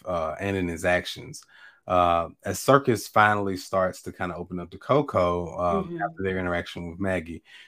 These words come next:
Speaker 1: she asks him specifically about the scars that other women have asked him about.
Speaker 2: Mm-hmm.
Speaker 1: Uh, and he says his father and some matches. Uh,
Speaker 2: Mm-hmm.
Speaker 1: obviously, there are things lingering there because he often
Speaker 2: Mm-hmm.
Speaker 1: talks about his father and, and
Speaker 2: Yeah.
Speaker 1: other, um, you know,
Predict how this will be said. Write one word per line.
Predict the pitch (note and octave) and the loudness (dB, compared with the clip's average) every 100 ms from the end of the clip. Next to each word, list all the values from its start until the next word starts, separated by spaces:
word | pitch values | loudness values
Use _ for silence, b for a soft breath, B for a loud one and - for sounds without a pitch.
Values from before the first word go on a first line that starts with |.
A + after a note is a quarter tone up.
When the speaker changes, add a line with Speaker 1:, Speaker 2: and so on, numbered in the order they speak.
| B | B
Speaker 1:
she | - A#2 | -2 0
asks | G#2+ G2+ - | 2 0 -2
him | G2+ | -2
specifically | F2+ F#2+ - F#2+ F2+ F#2 F2 | -2 -4 -4 -4 -4 -4 -2
about | E2 F2 | -2 -2
the | D#2+ | -4
scars | - A2+ G#2 F2+ | 0 2 2 0
that | F2+ | 2
other | F#2 F2+ | 2 2
women | F2+ B2+ G2+ | 2 2 2
have | D#2 | 0
asked | D#2 - - | -4 -6 -12
him | D#2 | -8
about. | D#2 D#2 D2+ - b b | -2 0 0 -6 b b
Speaker 2:
Mm-hmm. | G3+ G3 | -4 2
Speaker 1:
Uh, | F2 E2+ E2 | 4 6 4
and | F2 | 2
he | F#2 | 0
says | F2+ G2 F2 E2 D#2+ | 2 2 2 2 -2
his | F#2 | -6
father | - F#2+ E2 D#2 D#2+ D#2 - | 2 4 4 2 -6 -8 -10
and | E2+ | -10
some | - F2 | -8 -4
matches. | F#2 E2 - - E2 - _ _ _ - | -2 -2 -6 -12 -14 -16 _ _ _ -6
Uh, | |
Speaker 2:
Mm-hmm. | G3 G3 F#2+ E3+ A#2+ | -2 4 4 4 8
Speaker 1:
obviously, | C3 D3+ C#3 A2 A2 | 8 10 6 6 4
there | G#2 G2 | 4 4
are | F#2 | 4
things | G#2 G2 F#2+ E2+ | 2 0 0 -2
lingering | F2+ G2 G#2+ G#2 E2 D2+ | -2 0 0 -2 -4 -6
there | D2+ D2+ D2+ | -6 -4 -6
because | - F2+ F2 | -4 -4 2
he | |
often | F#2+ A2+ - E2 | 8 8 6 -4
Speaker 2:
Mm-hmm. | - | -4
Speaker 1:
talks | E2 - | -6 -6
about | D#2 D#2 D#2 | -4 -2 -2
his | D2+ | -4
father | - D#2 D2+ D#2+ | 0 0 0 -4
and, | E2 E2 - | -6 -8 -6
and | F2 | -2
Speaker 2:
Yeah. | E2 | 2
Speaker 1:
other, | G#2 F#2 E2 D2+ - _ - | 2 2 0 -6 -18 _ -8
um, | F2+ D#2+ D#2 D#2 | -2 -2 -2 -4
you | G2+ | -4
know, | E2+ D2+ D#2 | -2 -2 -6